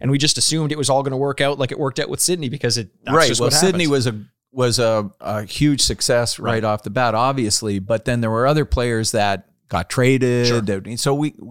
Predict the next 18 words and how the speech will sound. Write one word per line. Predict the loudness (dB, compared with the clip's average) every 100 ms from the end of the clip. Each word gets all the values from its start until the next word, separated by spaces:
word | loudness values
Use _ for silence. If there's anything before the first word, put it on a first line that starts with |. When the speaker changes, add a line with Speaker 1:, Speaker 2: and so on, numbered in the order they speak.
| -14
Speaker 2:
we | -4
started | 0 2 2 2 -2
getting | -6 -4 -4
some | -4 0
losses | 4 4 4 2 0 -2 -2
and | -6
some, | -6 -8 -8 -6
you | -4
know, | -2
we, | -4 -8 -10
we | -6
had | -4 -4 -6 -8
a |
lot | -2 2 2 2
of | -2
financial | -4 -4 -2 -4 -6
commitments, | -6 -2 0 -2 -6 -6
which, | -8 -10